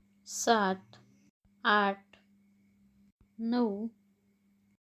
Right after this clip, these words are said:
दहा. म्हणजे एककाची बेरीज झाली दहा. दहा एकक म्हणजे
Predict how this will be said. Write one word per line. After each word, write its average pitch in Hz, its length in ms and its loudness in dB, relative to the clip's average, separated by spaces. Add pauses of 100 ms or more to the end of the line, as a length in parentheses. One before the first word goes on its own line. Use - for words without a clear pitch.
(480)
दहा. 208 400 -4 (1600)
म्हणजे 208 580 -4 (240)
एककाची 208 580 -2
बेरीज 185 440 -4
झाली 185 400 -2
दहा. 185 260 -2 (1300)
दहा 220 400 -2
एकक 196 400 -6
म्हणजे 202 440 -8